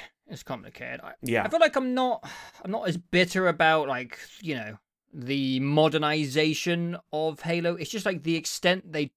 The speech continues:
Speaker 1: took it, which seemed, I don't know, like, I think, I think we talked about it, and Skill Up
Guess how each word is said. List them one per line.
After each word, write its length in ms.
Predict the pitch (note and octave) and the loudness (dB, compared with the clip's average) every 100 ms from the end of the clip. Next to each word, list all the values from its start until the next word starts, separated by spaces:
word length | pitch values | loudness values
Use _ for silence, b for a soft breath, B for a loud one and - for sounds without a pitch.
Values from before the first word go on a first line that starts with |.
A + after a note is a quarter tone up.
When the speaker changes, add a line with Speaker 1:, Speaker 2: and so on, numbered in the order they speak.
| - - | -8 0
Speaker 1:
took 200 | A#3 E4+ | 2 2
it, 220 | E4 - F3+ | -2 -4 -6
which 260 | F3 F3 | -4 -4
seemed, 580 | - F#3+ F#3 F3+ F3 F3 _ _ _ _ _ _ _ _ - - _ _ _ _ | -4 -2 0 -2 -2 -4 _ _ _ _ _ _ _ _ -20 -20 _ _ _ _
I 100 | - | 0
don't 120 | B3 D4+ | 4 4
know, 280 | F#4+ D4+ D3+ | 4 2 2
like, 320 | E3+ E3 - - | 4 2 -4 -6
I 100 | - | -4
think, 420 | C4+ G#3+ - - _ - | -2 -6 -10 -18 _ -14
I 40 | E3 | -8
think 160 | B3+ | -4
we 80 | G3 | 0
talked 200 | F#3+ F3+ | 2 2
about 260 | F3+ F#3+ F#3+ | 4 4 4
it, 80 | |
and 120 | F3 C3+ | 0 -2
Skill 300 | - F3+ | -2 4
Up 140 | E3 | 4